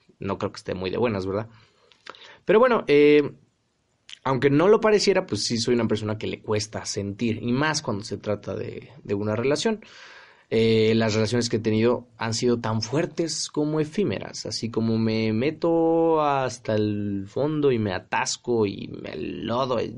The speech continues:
ah, amor, casar, vida juntos, amor de mi vida, bleh, así también me salgo. Y pues son procesos, ¿no? Son procesos, pero el punto al que quiero llegar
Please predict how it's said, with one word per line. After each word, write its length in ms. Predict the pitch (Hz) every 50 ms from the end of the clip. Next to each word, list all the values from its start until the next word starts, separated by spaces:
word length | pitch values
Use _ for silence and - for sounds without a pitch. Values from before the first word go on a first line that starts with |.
| 104 104 131
ah, 260 | 131 135 139 131 107
amor, 560 | 101 113 113 120 131 131 135 139 131 117 113
casar, 560 | - 82 - - - - 131 135 135 127 123
vida 180 | 113 127 123 117
juntos, 640 | - - - 143 143 139 120 110 117 98 107 - -
amor 280 | - 85 110 127 131
de 80 | 127 120
mi 100 | 104 92
vida, 300 | 92 117 131 127 120 98
bleh, 460 | 110 113 110 113 117 127 143 160 175 - - - - - - - - - - _ _ -
así 180 | 240 226 240
también 360 | 226 233 170 147 135 135 131 127
me 140 | 120 117
salgo. 460 | 110 - - 110 92 95 92 82 - - - - _ _ _ - - -
Y 340 | - - 113 113 113 113 113
pues 180 | 113 117 165 -
son 100 | 226 226
procesos, 480 | 226 240 240 269 254 240 - 104 98
¿no? 220 | 107 127 151 151 151
Son 200 | - - 120 110
procesos, 500 | 120 135 - 147 143 127 143 143 - _ _ _ _ _ _ _ -
pero 160 | 123 127 127
el 40 | 127
punto 220 | 147 196 180 147
al 80 | 107 -
que 140 | 98 90
quiero 180 | - - 107 110
llegar 360 | 139 156 175 165 104 80 -